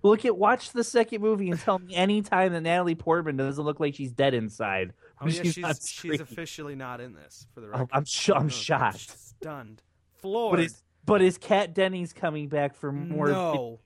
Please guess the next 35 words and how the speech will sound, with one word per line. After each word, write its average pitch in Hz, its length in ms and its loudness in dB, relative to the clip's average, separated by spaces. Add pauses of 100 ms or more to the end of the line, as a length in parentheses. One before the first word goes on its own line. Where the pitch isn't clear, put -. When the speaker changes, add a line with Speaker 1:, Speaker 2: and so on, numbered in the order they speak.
Speaker 1:
videos? - 240 -20
Speaker 2:
No. 135 560 -12
As 123 100 -18
far 143 220 -8
as 156 100 -8
I 143 140 -8
know, 139 340 -8 (220)
God, 147 340 -6
I 131 140 -6
hope 135 260 -12
not. 117 300 -12 (600)
She's - 200 -20
gonna 143 140 -12
come 147 180 -16
be 139 100 -10
a - 20 -12
Speaker 1:
Just 139 160 -10
Speaker 2:
broke 135 160 -8
girl 123 360 -16 (720)
in 123 60 -16
this 117 180 -18
movie. 139 260 -12 (240)
Speaker 1:
Ugh. 127 100 0
Speaker 2:
No, 240 240 4
I, 202 300 0
I, 175 220 -4
so 196 260 -8
you 190 320 -8
can, 175 260 -10
you 190 140 -12
can 190 140 -4
absolutely 165 340 -6
see 160 120 -12
that 143 80 -8
with 127 120 -16